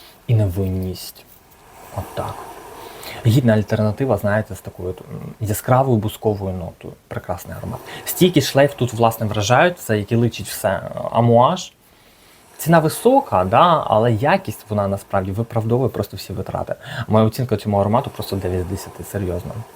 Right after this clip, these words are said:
Знаєте, з віком фраза «тобі треба заміж» вже звучить скоріше як погроза. Отак. Але з цим ароматом, в принципі, все сприймається доволі несмутно. Отак.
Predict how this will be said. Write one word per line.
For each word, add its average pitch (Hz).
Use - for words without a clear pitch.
Знаєте, 101
з 101
віком 117
фраза 113
«тобі 120
треба 113
заміж» 113
вже 104
звучить 104
скоріше 107
як 95
погроза. 87
Отак. -
Але 120
з -
цим 147
ароматом, 135
в -
принципі, 90
все -
сприймається -
доволі 127
несмутно. -
Отак. 170